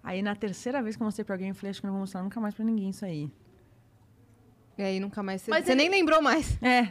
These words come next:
Speaker 1: <laughs>
Speaker 3: Mas
Speaker 1: deletei na minha mente.
Speaker 3: Mas o Moisés,
Speaker 1: É.
Speaker 3: ele não tá ali, ele não tá humilhado.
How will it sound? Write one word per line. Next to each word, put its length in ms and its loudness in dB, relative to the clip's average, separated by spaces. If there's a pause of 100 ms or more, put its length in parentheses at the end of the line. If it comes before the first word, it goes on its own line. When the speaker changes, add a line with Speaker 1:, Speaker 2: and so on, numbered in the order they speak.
(160)
Speaker 1:
<laughs> 180 4
Speaker 3:
Mas 240 6
Speaker 1:
deletei 560 6 (300)
na 100 -6
minha 220 -4
mente. 420 -10
Speaker 3:
Mas 280 2
o 80 2
Moisés, 880 0
Speaker 1:
É. 280 2
Speaker 3:
ele 200 4
não 200 -4
tá 300 2
ali, 300 2
ele 140 0
não 200 -8
tá 300 0
humilhado. 760 0